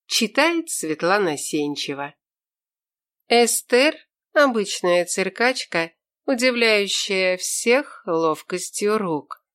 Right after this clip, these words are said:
Но её жизнь окружает тайна, а на её шее темнеет знак богов. Его девушка скрывает от посторонних взглядов, потому что за обладателями таких меток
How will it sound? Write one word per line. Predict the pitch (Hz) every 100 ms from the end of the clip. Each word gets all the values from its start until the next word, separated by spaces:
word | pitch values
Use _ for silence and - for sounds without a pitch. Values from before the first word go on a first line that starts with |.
| _
Но | - 214 208
её | 196 190 185 180
жизнь | 170 190 240 202 180
окружает | 180 202 202 220 220 233 -
тайна, | - 202 175 170 170 170 - _ _ _
а | 233
на | 220
её | 214 208 196 190
шее | 190 - - 214 262 214 - _ _ _ _
темнеет | - - 214 208 190 170 185 202
знак | 220 220 202 190 185
богов. | 214 240 190 160 151 - - _ _ _
Его | 269 247 247 240 262
девушка | 233 247 254 247 -
скрывает | 247 - 254 226 190 180 185 208
от | -
посторонних | 202 - 190 175 160 165 160
взглядов, | 165 170 175 202 196 175 _ _ _
потому | - 233 233 233
что | 226 - 220
за | 202 208 202
обладателями | 196 208 214 202 185 160 170 170 170
таких | 165 185 180 - 190 165 -
меток | 165 156 196 - 175 -